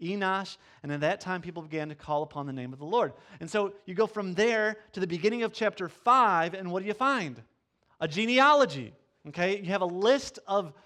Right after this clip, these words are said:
a, a, a list of the offspring,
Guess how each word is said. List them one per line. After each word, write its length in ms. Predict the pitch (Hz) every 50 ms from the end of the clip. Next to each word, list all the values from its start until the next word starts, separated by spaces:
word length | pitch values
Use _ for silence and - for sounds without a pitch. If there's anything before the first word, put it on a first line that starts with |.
| _ _ _ _ _ _ _ _ _ -
a, 60 | 196
a, 260 | 214 180 180 185 175 -
a 40 | 185
list 440 | 196 208 226 - - - - - -
of 120 | - 196 180
the 80 | 208
offspring, 800 | - 208 233 254 254 - - - - - - 170 151 131 113